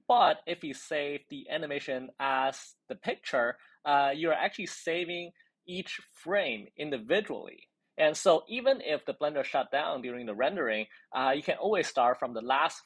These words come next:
frame saved. But the downside of it is that you will have to use another video editing, uh, software afterwards to convert those individual pictures into a video.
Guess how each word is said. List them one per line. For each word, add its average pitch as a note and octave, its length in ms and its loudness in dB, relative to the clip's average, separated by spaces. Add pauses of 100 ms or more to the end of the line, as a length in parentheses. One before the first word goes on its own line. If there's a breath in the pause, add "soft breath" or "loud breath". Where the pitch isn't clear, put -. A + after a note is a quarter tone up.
frame A#2+ 260 -6
saved. - 440 0 (520)
But D3+ 60 4
the E3 80 6 (100)
downside F3 480 2
of B2+ 160 2
it B2+ 180 0
is C3+ 140 -6
that B2 240 0 (220 loud breath)
you D3+ 120 -4
will C#3+ 140 6
have D3 260 2
to D3+ 80 -6
use C#3 220 -8
another D3 500 -2
video G3+ 280 -4
editing, B2+ 580 -4 (140)
uh, A#2+ 180 2
software B2+ 500 2
afterwards A2 600 -2 (200 loud breath)
to E3+ 100 -2
convert C3 640 2
those C3 440 -2
individual D3+ 380 -2
pictures - 480 -4 (160)
into C3+ 720 -4
a A2+ 80 -4
video. G#2+ 440 -8